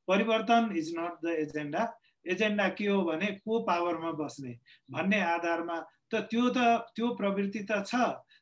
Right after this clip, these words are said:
तर मैले भने एउटा व्यावसायिक स्तर पनि त हुन्छ नि।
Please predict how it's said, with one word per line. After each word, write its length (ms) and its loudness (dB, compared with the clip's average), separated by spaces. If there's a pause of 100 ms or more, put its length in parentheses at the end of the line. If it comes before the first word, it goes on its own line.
(140)
तर 360 4
मैले 280 0
भने 240 2
एउटा 760 0
व्यावसायिक 520 0 (120)
स्तर 240 -4
पनि 280 -2
त 80 -6
हुन्छ 320 -6
नि। 280 -10